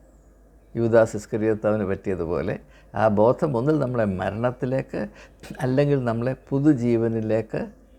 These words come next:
മടക്കി വരുത്തുന്നു. ഇത് മനോഹരമായൊരു മർമ്മമാണിത്. നാം ഇപ്പോഴൊരവസ്ഥയിലായിരിക്കുന്നു.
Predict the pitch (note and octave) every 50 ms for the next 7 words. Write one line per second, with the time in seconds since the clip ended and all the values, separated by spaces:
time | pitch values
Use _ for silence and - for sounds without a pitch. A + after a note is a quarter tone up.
0 | - - - - - - _ _ - - - G2 F#2+ - G2+ - A2+ E2+ D#2 C#2
1 | - - - - - - - - - _ - - - _ - - _ - - _
2 | _ - - - - - - - - - - - D#2+ F2+ A2 A#2 B2 C3 D3 D3
3 | - - C#3 C#3+ C#3 C3 B2 B2 B2 A#2 A2 A2 G#2 G2+ G2 G2+ G#2 A#2+ A#2+ A2
4 | F2+ - - - - - - - - - - - - - - - - - _ _
5 | - - - - - - B2 C3 C#3 C3+ C3 - - C#3 C3+ B2+ B2 A#2+ A#2+ A#2+
6 | - - C3+ B2+ A#2+ A2+ G#2+ A2+ A#2 A#2 A#2 A#2+ - - B2 C3 D3